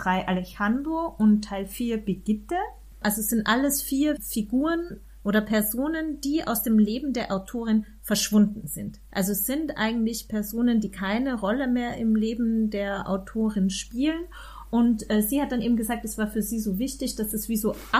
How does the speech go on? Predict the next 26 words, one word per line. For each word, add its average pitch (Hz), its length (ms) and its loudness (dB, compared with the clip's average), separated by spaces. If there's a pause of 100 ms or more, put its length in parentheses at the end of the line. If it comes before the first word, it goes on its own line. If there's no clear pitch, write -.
(260)
abgeschlossene 214 800 4
Porträts 226 640 -2
sein 214 340 0
können, 220 380 2
dass 208 200 0 (160)
eben 208 400 2
eigentlich 214 360 4
so - 80 -8
keine 190 320 0
Beziehung 226 580 0
mehr 202 320 0 (380)
aktuell 190 580 0
besteht. 214 680 -2 (500)
Und 254 520 2 (120)
<clears throat> 233 300 6
sie 233 120 0
meinte 233 440 2
eben 240 280 -6
auch, 233 220 0
was 226 240 -4
sie 254 120 -2
interessiert 226 880 -2
hat, 254 260 -4
war 233 320 -2
so 226 140 0
dieses, 220 600 -2